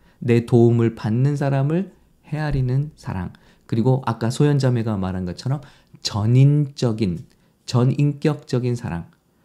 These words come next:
뭐 기도만 해줄 게 이게 아니라 필요하면 곡식을 주고 필요하면 물을 마시게 하고, 예,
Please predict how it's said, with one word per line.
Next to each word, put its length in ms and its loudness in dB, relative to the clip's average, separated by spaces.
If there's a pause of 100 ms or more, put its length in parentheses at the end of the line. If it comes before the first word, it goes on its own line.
(140)
뭐 540 0
기도만 440 4
해줄 200 -4
게 80 -4
이게 140 -4
아니라 280 -8 (120)
필요하면 680 0 (240)
곡식을 480 -2
주고 300 -12 (420)
필요하면 540 -2
물을 240 2
마시게 420 -8
하고, 360 -14 (600)
예, 220 -8